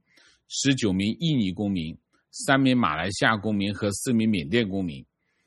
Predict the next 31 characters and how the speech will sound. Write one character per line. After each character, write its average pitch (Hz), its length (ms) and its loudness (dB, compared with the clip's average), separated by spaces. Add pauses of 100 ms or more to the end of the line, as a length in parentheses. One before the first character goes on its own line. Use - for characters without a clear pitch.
(240)
那 123 180 0
现 185 200 0
场 85 280 -2
查 90 240 -2
获 135 200 0
了 110 120 2
三 139 320 2
百， 80 260 0 (340)
三 147 220 4
百 104 240 4
一 101 140 -2
十 120 240 0
三 135 200 4
台 101 240 0
电 113 200 2
脑、 78 200 -4 (500)
一 151 180 -2
千 143 280 2
五 123 120 0
百 117 180 4
五 92 120 0
十 92 160 -6
七 - 180 -4
部 127 160 -2
电-， 113 160 0
手 78 240 -6
机、 104 340 -8 (540)
十 - 300 0
七 143 180 2
台 120 180 6
电-， 120 180 4